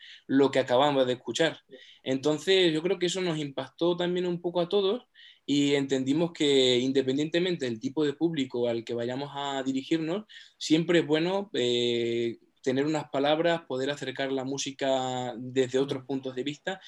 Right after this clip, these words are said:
Speaker 1: y poder hablar con ellos. Entonces, es como que se ha convertido también en una parte de nuestra rutina de, de los conciertos,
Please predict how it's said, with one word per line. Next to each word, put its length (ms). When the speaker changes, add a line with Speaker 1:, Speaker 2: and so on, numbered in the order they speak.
Speaker 1:
y 120
poder 260
hablar 280
con 160
ellos. 240
Entonces, 540
es 140
como 240
que 80
se 100
ha 60
convertido 420
también 320
en 100
una 200
parte 260
de 80
nuestra 260
rutina 380
de, 360
de 100
los 120
conciertos, 600